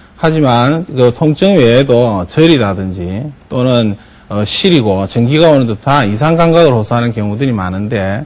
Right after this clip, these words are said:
이런 경우에 이것은 환자의 주관적인 증상입니다. 그래서 이것을 객관화시켜서 볼 수 있는 방법이 없지만 최근에 이제 이것을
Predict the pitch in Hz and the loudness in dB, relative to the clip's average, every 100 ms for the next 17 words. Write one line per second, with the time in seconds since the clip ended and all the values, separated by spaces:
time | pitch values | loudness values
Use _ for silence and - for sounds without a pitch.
0 | - - - - 175 196 175 147 151 139 | -12 -20 -10 -2 2 2 4 4 4 4
1 | 120 113 123 156 151 135 123 127 143 139 | 4 2 0 -2 0 0 0 -2 -2 2
2 | 160 175 170 131 170 196 202 180 120 117 | 4 4 4 2 2 2 2 0 -2 -2
3 | 117 123 101 95 104 92 113 120 127 147 | -4 -4 -4 -6 -6 -6 -6 -6 -4 -4
4 | - 117 135 143 143 185 175 - 135 123 | -2 -2 -2 -2 0 2 2 0 -4 -6
5 | 117 139 156 - 127 120 107 120 147 127 | -4 -2 -2 -2 -4 -4 -4 -4 -2 -4
6 | 98 - 120 107 107 139 - - - - | -4 -4 -4 -2 -2 -4 -10 -20 -20 -20
7 | - - 143 170 175 123 85 90 - - | -10 -2 0 2 2 2 -2 -10 -20 -20
8 | - 117 123 110 117 143 151 139 120 131 | -12 -4 0 2 2 2 0 0 0 0